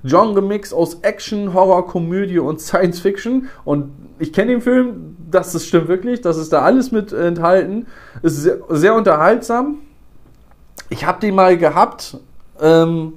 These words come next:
im Double Feature mit dem zweiten Teil. Ich hab den nicht mehr. Ich, vielleicht hol ich mir irgendwann nochmal eine Gesamtbox oder sowas. Also ich fand den ersten Teil noch richtig gut. Da sind auch Leute wie Kevin Bacon, Fred Ward und so dabei. Also, ähm,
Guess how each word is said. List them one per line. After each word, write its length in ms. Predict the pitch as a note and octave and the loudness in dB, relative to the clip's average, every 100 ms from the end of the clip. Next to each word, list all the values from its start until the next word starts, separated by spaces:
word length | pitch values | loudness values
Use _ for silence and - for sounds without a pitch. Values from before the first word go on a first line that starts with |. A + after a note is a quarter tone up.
| - | -8
im 180 | D3+ | -4
Double 240 | D3 D#3+ G3 | 2 2 2
Feature 360 | G3 G3 F#3+ | -2 -6 -4
mit 120 | F3+ E3+ | -4 -4
dem 240 | D#3+ D3+ | -4 -6
zweiten 340 | - E3 F#3 | -2 0 0
Teil. 380 | F#3 F#3 F#3+ A3+ - - - - - - | -2 0 0 0 -6 -20 -20 -20 -20 -16
Ich 160 | - | -8
hab 120 | D3 | -6
den 140 | C#3 C3 | -4 -4
nicht 220 | A2+ A2 | -4 -8
mehr. 360 | A2 B2 D3+ - | -6 -6 -6 -10
Ich, 380 | G2 B2+ - - - _ - - _ _ - | -14 -14 -18 -20 -20 _ -20 -20 _ _ -16
vielleicht 360 | - G3 A3+ A#3+ | 0 2 2 2
hol 100 | C4 | 2
ich 140 | C4 | 0
mir 80 | G#3 | 0
irgendwann 300 | G3+ G#3 G3 | -2 0 0
nochmal 240 | F#3+ F#3 | 0 0
eine 160 | F#3 F3+ | 0 0
Gesamtbox 720 | E3 D#3 F#3 A#3 G3+ G3+ - | -2 0 -4 -2 -2 -2 -4
oder 220 | F3 F#3 | -2 -2
sowas. 420 | F3+ F#3+ G3 G3+ | 0 0 0 0
Also 180 | C3+ D#3 | -2 -2
ich 100 | D#3+ | -4
fand 200 | D#3+ F#3 | -4 -4
den 100 | F3 | -2
ersten 300 | E3+ G3 G3 | -2 -2 -2
Teil 240 | G3 F3 F#3 | -2 0 0
noch 180 | E3+ | -4
richtig 320 | E3+ E3+ D#3+ - | -6 -6 -8 -6
gut. 200 | A3+ - - - | -6 -6 -16 -8
Da 80 | C#3 | -4
sind 100 | D#3+ | 2
auch 160 | F3 D#3 | 2 6
Leute 340 | E3 D#3+ D#3+ | 4 4 0
wie 100 | D3+ | -2
Kevin 360 | D3 F3+ F#3 C#3+ | 0 0 2 4
Bacon, 480 | F#3 F#3+ G#3 G3+ | 4 4 0 -4
Fred 320 | G3 E3+ E3 C#3+ | -4 -2 0 2
Ward 220 | F3 F3 | 2 0
und 100 | F3+ | -8
so 120 | F3 | -8
dabei. 500 | F3 E3+ F3 F#3+ G3 | -6 0 4 4 4
Also, 440 | C#3+ D3 D3 D3 D3 - - - - | 2 2 0 0 -2 -20 -20 -20 -8
ähm, 360 | C3 B2+ B2+ | -2 0 -2